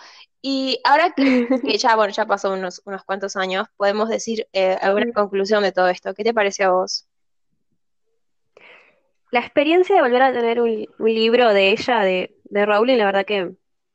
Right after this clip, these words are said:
Speaker 2: me gustó un montón. Eh, me acuerdo que me senté ahí en mi cama y por cuatro horas no lo solté. Y eso fue re lindo, volver a, a sentir eso. Em,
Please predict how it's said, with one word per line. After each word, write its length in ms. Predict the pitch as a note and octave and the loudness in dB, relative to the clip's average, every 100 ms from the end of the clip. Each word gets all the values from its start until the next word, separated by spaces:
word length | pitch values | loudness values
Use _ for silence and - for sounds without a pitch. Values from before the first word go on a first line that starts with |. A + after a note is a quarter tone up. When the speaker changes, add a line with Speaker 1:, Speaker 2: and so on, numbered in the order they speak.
| - | -6
Speaker 2:
me 160 | G#3+ | -2
gustó 280 | G3 F#3+ G3+ | -2 -4 -4
un 60 | G#3 | -4
montón. 540 | G3 G3 F#3 F#3+ A3 _ _ | -4 -4 -4 -4 -10 _ _
Eh, 320 | F3+ F#3 F3 E3+ | -2 -2 -2 -6
me 80 | F3+ | -4
acuerdo 240 | G3+ G#3+ | 0 0
que 240 | G3 F3+ - _ | 0 -4 -8 _
me 140 | F#3 F#3 | -6 -4
senté 280 | F3+ F#3 F#3+ | -4 -2 0
ahí 100 | G#3 | 2
en 60 | |
mi 140 | G#3+ F#3+ | 2 2
cama 260 | F#3 G#3 | 0 0
y 40 | G3 | -2
por 260 | - E3+ | -4 -4
cuatro 320 | - G3 G3 F#3+ | 0 0 2 -2
horas 180 | G#3+ | -2
no 120 | G#3 G#3+ | -2 -2
lo 140 | G#3+ | -2
solté. 500 | G#3+ G3 F#3+ F#3+ G#3+ _ _ _ _ - | -4 -12 -4 -6 -6 _ _ _ _ -4
Y 60 | |
eso 160 | C4 C#4+ | 2 2
fue 120 | C#4+ | 4
re 80 | B3+ | 0
lindo, 300 | C4 C#4+ B3+ | 2 2 4
volver 300 | A3 G#3+ A3+ | 2 2 2
a, 240 | A#3 A3 G3+ | 4 2 2
a 180 | - F#3+ | -2 -4
sentir 360 | G3 G3+ G#3+ G#3+ | -6 0 2 2
eso. 320 | A3 G3+ - _ _ - - _ _ _ _ _ _ _ - | 0 -8 -12 _ _ -20 -20 _ _ _ _ _ _ _ 0
Em, 760 | A3+ G#3+ G#3 G3+ G3+ G3+ G3 | 2 4 2 -2 -6 -8 -10